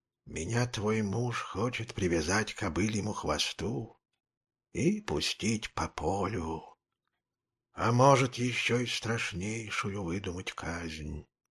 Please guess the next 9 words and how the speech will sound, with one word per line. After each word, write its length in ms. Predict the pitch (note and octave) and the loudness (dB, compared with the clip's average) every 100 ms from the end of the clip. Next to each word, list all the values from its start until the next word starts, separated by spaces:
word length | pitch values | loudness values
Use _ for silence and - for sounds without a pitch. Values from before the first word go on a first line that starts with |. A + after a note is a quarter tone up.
| _ _ _ _ _ _ _ _ _ | _ _ _ _ _ _ _ _ _
Да 300 | A2+ B2 C3 | 2 4 6
разве 440 | C#3 C#3 B2+ C#3+ | 4 2 0 -2
есть 400 | C#3+ F#3 B3 - | 0 0 0 0
на 140 | G3 F#3 | 0 0
свете 480 | - D#3+ F3+ - | -2 -2 -4 -4
казнь, 760 | C#3+ - C#3+ E3+ F3 - D#3 - _ _ _ _ _ - | -10 -6 -4 -4 -6 -8 -10 -12 _ _ _ _ _ -2
равная 640 | A2+ A#2+ B2+ B2 A#2 A2+ | 4 4 4 0 0 -2
твоим 520 | A2+ G#2+ G#2+ D3+ G#3 | -2 -2 -2 0 -2
грехам? 920 | F#3 E3 D#3+ - D3+ D3+ G2+ F#2 E2+ | -2 -4 -4 -6 -6 -4 -4 -6 -10